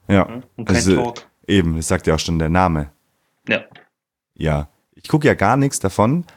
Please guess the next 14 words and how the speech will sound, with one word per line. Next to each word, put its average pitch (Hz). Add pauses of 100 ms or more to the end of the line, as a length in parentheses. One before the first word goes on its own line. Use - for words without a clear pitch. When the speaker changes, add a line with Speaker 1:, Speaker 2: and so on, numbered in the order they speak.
Speaker 1:
aber 104
früher 190
habe 214
ich -
eigentlich, 135
muss 139
ich 143
ehrlich 139
sagen, - (460)
gerade 113
so, 113 (300)
ich 98
sag 95
mal, 90